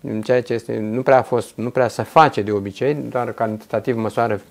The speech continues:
ma-, majoritatea experimentelor, iar noi am făcut și analiză calitativă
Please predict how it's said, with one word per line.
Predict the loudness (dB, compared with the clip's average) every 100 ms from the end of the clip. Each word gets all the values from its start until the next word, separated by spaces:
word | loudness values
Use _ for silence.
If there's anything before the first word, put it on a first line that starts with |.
| -14
ma-, | -8 -6 -4
majoritatea | -4 0 2 2 0 -2
experimentelor, | -4 -4 -2 -2 0 0 0 -12 -20 -20 -20 -20 _ -4
iar | -2
noi | 0
am | -2
făcut | -2 -4
și | -4
analiză | 0 0 0
calitativă | -2 -2 -2 -4 -4 -2 0 0